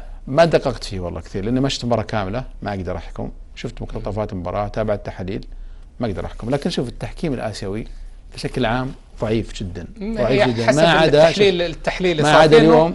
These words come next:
Speaker 2: في
Speaker 1: شوف.
Speaker 2: ركلة جزاء للتعاون يعني
Speaker 1: ممكن،
Speaker 2: تحتسب
Speaker 1: شوف.
Speaker 2: وفي فرص أهدرت بال-،
Speaker 1: ممكن، لكن
Speaker 2: بشكل كبير، لكن
Speaker 1: التحكيم
Speaker 2: يعني
Speaker 1: الآسيوي في مجمله
Speaker 2: مم.
Speaker 1: ضعيف. ما عدا اليوم فريق ال-، الح-، الطاقم الأسترالي اللي قاد-، اللي قاد مباراة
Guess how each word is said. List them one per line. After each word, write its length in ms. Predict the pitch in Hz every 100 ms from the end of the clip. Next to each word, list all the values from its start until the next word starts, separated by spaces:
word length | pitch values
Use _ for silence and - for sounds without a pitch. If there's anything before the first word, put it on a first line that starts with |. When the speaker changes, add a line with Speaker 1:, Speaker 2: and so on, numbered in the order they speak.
| -
Speaker 2:
في 80 | -
Speaker 1:
شوف. 120 | 220
Speaker 2:
ركلة 240 | 208 196 180
جزاء 340 | 143 165 151
للتعاون 680 | 139 - 135 131 143 139 127
يعني 260 | 117 120
Speaker 1:
ممكن، 260 | 127 240 240 160
Speaker 2:
تحتسب 340 | - 165 156
Speaker 1:
شوف. 140 | 151 139
Speaker 2:
وفي 500 | 139 127 123 175 143
فرص 600 | 175 165 139 - - 160
أهدرت 500 | 131 131 131 127 139
بال-، 500 | 131 127 123 127 123 - 233
Speaker 1:
ممكن، 280 | 226 131
لكن 220 | 127 170 160
Speaker 2:
بشكل 160 | 151
كبير، 280 | - 147 175
لكن 260 | 226 226 247
Speaker 1:
التحكيم 240 | 214 202
Speaker 2:
يعني 40 |
Speaker 1:
الآسيوي 460 | 175 180 165 - 123
في 80 | 120
مجمله 400 | 135 117 101 104 -
Speaker 2:
مم. 180 | 143 113 - - 120
Speaker 1:
ضعيف. 320 | 117 110 123
ما 120 | 135
عدا 220 | 117 117
اليوم 320 | 107 120 95 - -
فريق 320 | - 120 113
ال-، 140 | 107 98
الح-، 180 | 95
الطاقم 400 | 117 117 117 -
الأسترالي 380 | 101 - - 117
اللي 140 | 101 95
قاد-، 220 | 110 104
اللي 120 | 101
قاد 200 | 110 107
مباراة 300 | 98 113 104